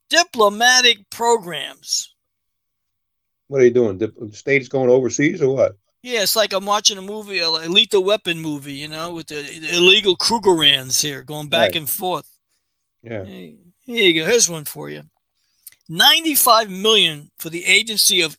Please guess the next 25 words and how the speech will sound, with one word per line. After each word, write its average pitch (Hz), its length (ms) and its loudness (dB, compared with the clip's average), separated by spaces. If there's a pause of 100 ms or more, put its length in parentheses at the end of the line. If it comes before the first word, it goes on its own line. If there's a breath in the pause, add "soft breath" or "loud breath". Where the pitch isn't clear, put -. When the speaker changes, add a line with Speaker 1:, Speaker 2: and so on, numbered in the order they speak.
Speaker 1:
International 190 1080 -2 (140)
Development. 139 840 -10 (1500)
Speaker 2:
We 113 60 -2
don't 123 180 2
have, 127 280 0
we 123 100 4
don't 135 180 -4
develop 131 420 0
international 131 840 -8 (120)
relations 151 480 0
or 135 80 4
what? 107 280 2 (380)
We 117 100 -8
gotta 117 220 6
go, 113 100 -4 (300)
we 120 40 -4
gotta 139 140 6
spend 131 200 6
ninety-five 139 440 6
million 135 280 0
more? 170 320 -2 (880)
Speaker 1:
Right. 170 300 -10 (1160 soft breath)
Here 202 180 4
you 151 160 6
go. 139 280 -8